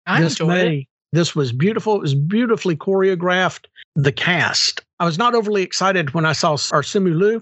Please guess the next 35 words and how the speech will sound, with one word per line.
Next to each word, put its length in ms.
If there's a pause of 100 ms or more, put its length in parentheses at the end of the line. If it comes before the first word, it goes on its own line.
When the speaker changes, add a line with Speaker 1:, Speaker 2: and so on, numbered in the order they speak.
Speaker 2:
as 240
Shang-Chi 580 (160)
because 320
I 100
didn't 220
know 160
who 140
he 120
was. 320
And 80
I 40
was 140
thinking, 300
"Well, 140
he 100
doesn't, 500 (300)
I'm 180
not 160
sure 180
what 180
I 80
thought 360
he 140
would 240
look 240
like, 240
but 140
he 80
doesn't 340
quite 340
look 480
like 240
an 100
action 300
star." 140